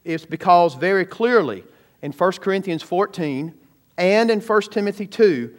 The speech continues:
the idea of prophecy was not an authoritative function in the sense of the way teaching was and is. This is why Paul says in First Timothy two twelve,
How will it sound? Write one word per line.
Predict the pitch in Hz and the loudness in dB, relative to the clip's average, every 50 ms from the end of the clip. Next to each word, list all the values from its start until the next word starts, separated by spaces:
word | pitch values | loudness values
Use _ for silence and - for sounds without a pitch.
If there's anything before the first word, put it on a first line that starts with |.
| - _ _ _ _ _ _ | -20 _ _ _ _ _ _
the | 151 165 165 | 0 2 4
idea | 170 196 220 226 180 220 220 214 208 190 | 6 6 6 4 0 2 4 6 6 6
of | 175 147 160 160 - | 4 2 0 -2 2
prophecy | - 226 240 262 269 - - 160 147 - - 151 143 143 160 175 - _ _ _ _ | 4 4 6 6 4 0 -4 -6 -6 -6 -6 -6 -4 -4 -6 -8 -10 _ _ _ _
was | - 151 - 175 | -8 -6 -4 -2
not | 170 175 196 214 247 262 240 226 - - - - - _ - | 2 4 6 6 8 8 6 4 2 -2 -10 -20 -16 _ -4
an | 175 175 | -2 -2
authoritative | 170 170 180 185 196 196 185 180 - 202 185 180 170 156 - | -2 2 4 6 6 6 6 4 4 2 2 2 0 -2 -4
function | - - 233 233 220 233 - - - - 151 147 160 175 185 185 - - _ _ _ _ | 0 2 2 2 2 0 -6 -10 -6 -6 -4 -4 -4 -4 -6 -8 -12 -18 _ _ _ _
in | - 160 165 | -6 -4 -4
the | 156 | -4
sense | 160 - - - 208 202 196 185 - - - _ _ _ | -6 -4 0 2 2 2 2 0 -4 -12 -20 _ _ _
of | - 160 143 | -4 -4 -2
the | 151 | -2
way | 156 151 170 170 160 | 0 2 2 2 2
teaching | 160 - - 269 240 - - - 175 156 139 127 113 98 - - | 0 -2 -4 -4 -4 -4 -6 -4 -4 -2 -2 -4 -6 -10 -14 -18
was | - - 139 147 147 143 143 147 156 151 - - - | -8 -4 0 0 2 2 2 2 0 -2 -8 -12 -8
and | 156 147 139 139 - | -6 -6 -6 -6 -8
is. | - 202 185 156 127 117 92 87 - - - - _ _ _ _ _ _ _ _ _ - | -2 0 2 2 2 0 -4 -10 -16 -20 -20 -20 _ _ _ _ _ _ _ _ _ -12
This | 143 143 - | -12 -10 -10
is | 185 156 | -10 -2
why | 165 190 190 190 | 2 2 2 2
Paul | 185 - 220 226 226 214 202 180 | 4 6 8 10 10 10 8 6
says | - - 208 202 196 185 170 160 160 | 2 0 2 4 4 4 4 4 2
in | 170 156 151 | -2 -4 -4
First | - 180 175 175 175 - | -2 -2 -2 -2 -2 -4
Timothy | - 190 185 170 - 156 151 | -4 -2 -2 -4 -6 -8 -8
two | - - 190 175 | -6 -6 -8 -8
twelve, | - - 196 202 196 185 165 151 139 | -4 0 2 4 4 4 4 2 0